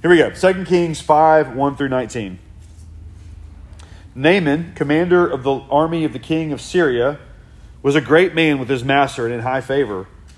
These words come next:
because by him the Lord had given victory to Syria. He was a mighty man of valor, but he was a leper.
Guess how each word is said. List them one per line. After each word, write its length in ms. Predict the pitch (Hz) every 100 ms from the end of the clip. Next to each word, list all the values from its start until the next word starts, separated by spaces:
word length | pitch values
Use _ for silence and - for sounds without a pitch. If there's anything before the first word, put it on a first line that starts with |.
| - - -
because 240 | - 160
by 220 | 139 165 170
him 220 | 175 160
the 60 |
Lord 220 | 143 156 147
had 160 | 143
given 300 | 123 156 160
victory 340 | 156 175 139 131
to 60 |
Syria. 480 | 127 175 135 101 95 - - - - - - - -
He 80 | -
was 120 | 180
a 60 | 190
mighty 300 | 160 165 190
man 200 | 180 180
of 80 | 175
valor, 260 | 143 131 131
but 120 | 131
he 80 | 135
was 120 | 123
a 60 |
leper. 380 | 120 113 101 90